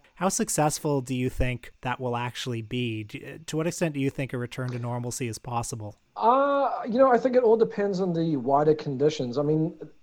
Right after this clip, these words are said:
Speaker 2: I, I think personally the idea that Biden is just gonna be the simple restoration is, is really way overstated. I mean, the, the things that happened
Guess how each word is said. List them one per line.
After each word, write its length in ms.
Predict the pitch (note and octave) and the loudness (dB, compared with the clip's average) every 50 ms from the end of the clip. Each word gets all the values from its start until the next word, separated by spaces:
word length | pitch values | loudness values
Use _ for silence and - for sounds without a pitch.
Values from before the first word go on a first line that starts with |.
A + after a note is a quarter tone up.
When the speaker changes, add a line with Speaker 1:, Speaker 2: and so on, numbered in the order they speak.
| - - | -6 0
Speaker 2:
I, 320 | D3+ E3+ G3+ - F#3 F#3+ G#3+ | 4 4 6 8 8 8 8
I 40 | |
think 240 | G3 G3 - E3+ D3+ | 8 6 2 0 0
personally 460 | - F#3 F3 F#3+ F#3 - E3+ D3+ D3 | 4 6 6 6 6 4 2 2 2
the 140 | C#3+ B2+ C#3 | 4 4 2
idea 440 | C3 B2+ B2 A#2 C3+ C#3+ C#3+ C#3 C3+ | 2 2 2 2 4 4 6 6 4
that 300 | B2 A#2 B2+ A#2+ A#2 - - - _ | 4 2 0 0 -2 -4 -6 -6 _
Biden 260 | B2+ A#2+ A#2+ B2+ B2+ B2 | -2 -2 -2 -2 -4 -6
is 120 | A#2 G#2+ | -8 -10
just 140 | - - - | -10 -12 -10
gonna 120 | C#3 B2 | -10 -8
be 80 | A2 A2+ | -8 -6
the 80 | A2 A2 | -6 -6
simple 440 | - - - C#3+ C3 B2 - B2+ | -8 -6 -6 -6 -6 -4 -6 -4
restoration 1080 | A2+ A#2 A#2 A#2 - - - A2+ A2 A#2 A#2 A#2+ A#2 - - A#2 A2+ A2 G#2+ G#2+ G#2 - _ - | -4 -4 -4 -6 -8 -10 -10 -8 -6 -4 -4 -6 -6 -8 -8 -8 -8 -8 -8 -10 -10 -14 _ -6
is, 200 | C#3 C3 C3+ C#3 | -4 -4 -4 0
is 220 | D3+ C#3+ C3+ C3 | 0 0 0 0
really 640 | C#3+ G3+ B3 A3+ F#3+ E3 D3 C3 A#2+ A2+ A2 A#2+ - _ _ _ | 0 4 6 8 8 8 6 4 4 0 -4 -8 -14 _ _ _
way 380 | B2+ C3 D3 D3 D3+ D3+ C#3+ | -6 0 2 4 6 6 6
overstated. 560 | C#3 B2+ A#2+ A#2 - - - C#3 C3 B2+ B2 | 6 4 2 0 -4 -4 -2 -2 0 0 0
I 80 | B2 C3 | -2 -2
mean, 260 | D3 E3 D#3+ D#3+ D#3+ D#3+ - _ _ _ - D#3 | -2 0 -2 -2 -4 -6 -14 _ _ _ -12 -6
the, 140 | B2+ F#3+ G3+ | 0 0 0
the 200 | G3+ E3+ F#3+ G3+ | 2 4 2 2
things 400 | G3 - - A3 A#3 B3+ B3+ A3 | 2 4 6 8 8 8 8 6
that 140 | G3+ G3 E3 | 6 4 4
happened 580 | - F3 E3+ F3+ F3+ F3+ F#3 F3 D#3+ D#3+ D3+ | 4 4 4 4 4 4 2 0 0 0 -2